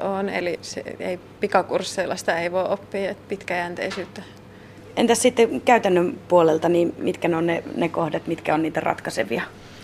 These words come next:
Speaker 1: No sitten kun se nahka on puhdistettu kunnolla, mikä on myös haaste,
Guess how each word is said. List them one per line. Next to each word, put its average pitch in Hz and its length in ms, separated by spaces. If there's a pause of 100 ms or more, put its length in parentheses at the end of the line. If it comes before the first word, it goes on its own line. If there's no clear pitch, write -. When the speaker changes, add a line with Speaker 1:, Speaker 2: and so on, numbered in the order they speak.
(460)
Speaker 1:
No 233 140
sitten 247 300
kun 233 80
se 226 120
nahka 226 400
on 190 220 (260)
puhdistettu 214 560
kunnolla, 208 460
mikä 175 200
on 170 60
myös 170 220
haaste, 196 420